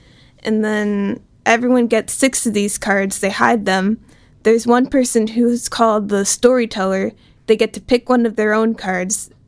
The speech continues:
reveal to everyone a clue that would hint to them, like,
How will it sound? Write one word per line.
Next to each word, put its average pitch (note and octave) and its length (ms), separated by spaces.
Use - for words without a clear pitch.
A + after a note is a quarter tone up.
reveal A#3 400
to A#3 120
everyone G#3+ 340
a F#3 60
clue A#3+ 480
that A3 160
would G3+ 140
hint A3+ 240
to B3+ 100
them, A#3 380
like, - 280